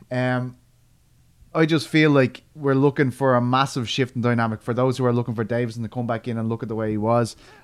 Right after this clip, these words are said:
I, I, I think, um, he would have been better served to go and,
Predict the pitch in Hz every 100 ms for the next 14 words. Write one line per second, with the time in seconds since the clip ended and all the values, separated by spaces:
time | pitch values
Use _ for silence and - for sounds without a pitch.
0 | - 107 95 101 110 110 127 113 120 110
1 | 107 101 92 _ _ 131 131 131 131 120
2 | 131 123 - 123 123 104 107 113 113 113